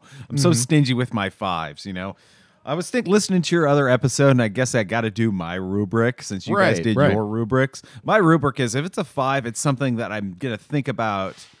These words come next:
Speaker 1: after I read it. It's something that's on my mind for a long time after I read it. Four and a half is I really enjoyed it, but maybe I'm not thinking about it that much.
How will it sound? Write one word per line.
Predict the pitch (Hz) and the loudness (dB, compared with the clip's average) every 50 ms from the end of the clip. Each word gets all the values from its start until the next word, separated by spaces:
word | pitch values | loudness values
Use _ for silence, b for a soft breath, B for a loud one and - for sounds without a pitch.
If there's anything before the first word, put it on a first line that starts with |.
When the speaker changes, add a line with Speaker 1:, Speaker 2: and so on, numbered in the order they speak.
| b b b b b b | b b b b b b
Speaker 1:
after | - 131 139 - 175 | -4 -4 -2 0 0
I | 170 165 | 2 2
read | 151 135 135 135 135 123 | 2 2 2 0 0 2
it. | 127 131 - - | 0 -2 -2 -4
It's | 117 107 - | -8 -8 -4
something | - 143 135 123 - 139 127 | -2 -2 -2 -2 -2 -2 -2
that's | 113 110 104 - | -2 -2 -4 -6
on | - - 117 117 113 | -8 -4 -2 0 0
my | 113 110 107 | 0 0 0
mind | 104 107 101 101 101 98 95 95 92 92 92 92 95 b b b b b | -2 -4 -4 -4 -6 -6 -6 -6 -6 -6 -8 -8 -10 b b b b b
for | b _ 127 123 | b _ 0 0
a | 117 117 | 2 2
long | 110 117 123 127 127 123 123 113 | 0 0 0 2 2 0 -2 -2
time | - 123 117 110 101 95 95 | -4 -4 -4 -4 -4 -6 -8
after | 80 87 92 95 - - 95 90 | -8 -8 -10 -10 -10 -10 -8 -6
I | 87 | -6
read | 87 87 87 85 82 76 | -6 -8 -8 -10 -12 -12
it. | 76 73 - - | -14 -18 -18 -20
Four | _ _ 143 147 160 175 | _ _ -4 -2 -2 -2
and | 170 | -2
a | 151 | -2
half | 139 139 143 147 151 143 - | 0 0 0 0 0 -2 -4
is | 113 101 - | -8 -6 -6
I | 110 98 | -6 -6
really | 98 104 113 117 113 117 117 113 | -4 -4 -4 -4 -4 -4 -4 -4
enjoyed | 110 101 90 110 110 110 113 117 | -4 -4 -4 -4 -4 -4 -4 -4
it, | 98 | -6
but | 101 95 90 | -8 -10 -10
maybe | 95 101 101 98 104 | -8 -8 -8 -6 -6
I'm | 101 101 | -6 -6
not | 101 95 87 - _ | -6 -8 -10 -12 _
thinking | 110 110 104 - 117 | -12 -10 -10 -10 -8
about | 104 117 117 117 | -6 -4 -4 -4
it | 120 - | -6 -6
that | - 123 117 107 117 | -6 -6 -4 -4 -4
much. | 117 113 113 113 113 107 - - | -4 -4 -4 -4 -6 -8 -10 -16